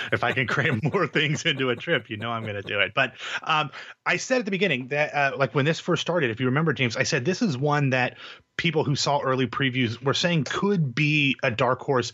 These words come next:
for the best play, Tony. I don't know if that's the case now. I don't think it ha-, has got that momentum, but it still sounds like it is definitely worthy of a nomination and is definitely a show that is going to be,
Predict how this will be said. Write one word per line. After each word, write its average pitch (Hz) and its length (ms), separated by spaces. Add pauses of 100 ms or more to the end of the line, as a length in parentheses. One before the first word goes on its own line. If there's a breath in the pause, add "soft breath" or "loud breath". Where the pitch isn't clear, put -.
(460 loud breath)
for 123 760
the 127 160
best 123 320
play, 120 240
Tony. 110 260
I 233 140
don't 269 180
know 190 140
if - 100
that's 143 220
the 127 100
case 131 480
now. 127 320
I 135 80
don't 165 180
think 160 140
it 151 120
ha-, 120 280
has 120 160
got 127 280
that 123 260 (320 loud breath)
momentum, 135 720 (280 loud breath)
but 131 140
it 131 100
still 196 300
sounds 147 260
like 120 160
it 131 100
is 117 360 (320)
definitely 170 400
worthy 127 260
of 120 80
a 120 60
nomination 110 560 (240 loud breath)
and 123 80
is 113 100
definitely 135 460
a 113 40
show 120 580
that 117 200
is 107 140
going 120 260
to 120 120
be, 110 500